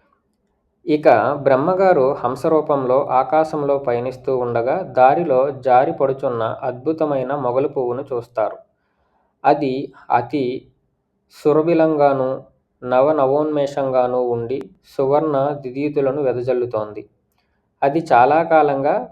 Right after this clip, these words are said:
జారి పడుతూనే ఉంది. ఆ మొగలి పువ్వు బ్రహ్మ విష్ణువుల అజ్ఞానాన్ని తెలిసిన మహాదేవుడైన పరమేశ్వరుడు నవ్వగా ఆ కంపనం వలన శిరస్సు నుండి జారిపడింది.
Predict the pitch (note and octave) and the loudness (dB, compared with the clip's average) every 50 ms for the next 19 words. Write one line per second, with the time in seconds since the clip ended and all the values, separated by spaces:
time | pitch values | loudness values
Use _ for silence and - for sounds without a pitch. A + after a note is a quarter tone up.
0 | - _ C3 B2 A#2+ C3 A#2+ B2+ C3+ D#3+ D#3+ D#3 C#3 C3 C3+ - B2+ A#2+ A#2+ C3 | -18 _ -16 -6 -2 0 2 2 2 2 0 0 -2 -2 -2 -6 -4 -4 -4 -4
1 | D3+ D3 B2+ A2+ A2+ A2 A#2+ - _ _ _ _ _ _ _ _ _ _ _ _ | -4 -4 -6 -8 -8 -12 -14 -16 _ _ _ _ _ _ _ _ _ _ _ _
2 | _ _ _ - C3+ C#3+ D#3+ F3+ E3 C3+ B2 C3+ D#3 F3 F3 F3 F#3 F3+ F3 D3 | _ _ _ -4 -2 0 0 0 0 0 0 2 0 0 0 -2 -2 -2 -2 0
3 | C3 A#2+ A#2 B2 D3 - - C3 B2 A#2+ B2+ A#2+ B2+ C#3 D3+ E3 E3+ D#3+ D#3 D#3 | 0 0 -2 -2 -4 -8 -14 -12 -4 -2 -2 -2 0 -2 -2 -2 0 -2 -4 -4
4 | - - D3+ D3 D3 D3 C#3 A#2+ A#2 A#2 A#2 B2+ C3+ C#3 C#3 C#3 C3 B2+ B2+ B2+ | -4 -6 -4 -2 0 0 0 0 0 -2 -2 -2 0 0 2 0 0 -2 -2 -4
5 | C3+ C#3 C#3 C3+ B2 A#2+ B2 A#2+ - C3+ A#2+ A#2 A#2 - C3+ B2 A#2 B2 C#3+ D3+ | -6 -6 -4 -2 -2 -2 -4 -6 -6 -4 -4 -2 -4 -4 -4 -6 -4 -2 -2 -2
6 | D#3 D3 C#3+ C#3 C#3 C3+ B2+ B2+ B2+ B2 A#2+ C3+ D3 - - B2 B2+ C3+ D3 D3+ | -2 -2 -2 -2 0 0 0 0 0 -2 -2 -4 -6 -2 0 0 0 0 -2 -4
7 | D3+ - - C#3+ C3 B2 C3 A#2+ A2+ A2 A2 A2+ A#2 A2+ A#2+ B2+ - - - _ | -6 -4 -4 -4 -2 -2 -2 -2 -2 -4 -2 0 0 0 0 -2 -2 -4 -10 _
8 | _ _ _ _ _ _ _ _ - C#3+ D3+ D3 D3 C3+ B2 B2+ C3+ D3 E3 E3 | _ _ _ _ _ _ _ _ 2 4 4 4 2 -2 -2 -2 0 -2 0 0
9 | E3 E3 D#3 D3 C#3 C3 B2 B2 B2+ - - - - C3 C#3 C#3 - - D#3 C#3+ | 0 0 0 2 2 2 2 0 -2 -4 -6 -6 -4 -2 -2 -2 -4 -4 -6 -6
10 | C3 B2 B2 D3 D3 D3 B2+ A#2 A#2 A#2 A#2+ - A2+ G#2 G#2+ G#2+ G#2+ G2+ - | -4 -4 -4 -6 -6 -4 -2 -2 -2 -2 -2 -4 -6 -8 -8 -10 -12 -16 -18